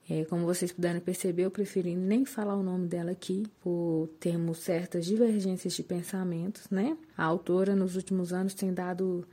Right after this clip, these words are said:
declarações, mesmo que pessoais, mas de formas discriminatórias, preconceituosas, homofóbicas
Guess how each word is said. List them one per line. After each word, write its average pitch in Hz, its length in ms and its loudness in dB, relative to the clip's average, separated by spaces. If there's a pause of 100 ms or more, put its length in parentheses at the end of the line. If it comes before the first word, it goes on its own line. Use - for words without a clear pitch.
(140)
declarações, 208 960 2
mesmo 247 400 10
que - 80 0
pessoais, 202 840 2 (440)
mas 180 880 0
de 185 160 0
formas 190 480 4
discriminatórias, 214 1120 2
preconceituosas, 196 1080 0
homofóbicas 196 920 0